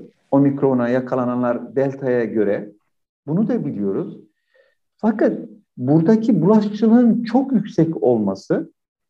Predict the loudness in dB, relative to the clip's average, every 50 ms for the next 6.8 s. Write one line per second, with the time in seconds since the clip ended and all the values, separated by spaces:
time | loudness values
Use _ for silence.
0 | _ _ _ _ _ _ _ _ -16 -2 2 4 4 4 4 2 2 0 0 0
1 | 0 0 0 0 0 0 0 0 -2 -4 -4 -4 -6 -6 -8 -12 -18 -20 _ _
2 | _ _ -2 -2 0 -2 -4 -4 -4 -4 -4 -4 -2 -2 0 0 0 0 0 0
3 | 0 0 -2 -6 -8 -8 -4 -2 -2 -2 -2 0 0 0 0 0 -2 -2 -2 -4
4 | -4 -6 -6 -6 -6 -6 -4 -4 -4 -6 -8 -10 _ _ -16 -16 -16 -16 -18 -14
5 | _ -10 -6 -4 -2 -2 -2 0 0 0 2 4 4 4 2 2 0 -2 -2 -2
6 | -4 -4 -4 -2 -2 -2 -2 -4 -8 -8 -12 -14 _ -12 -12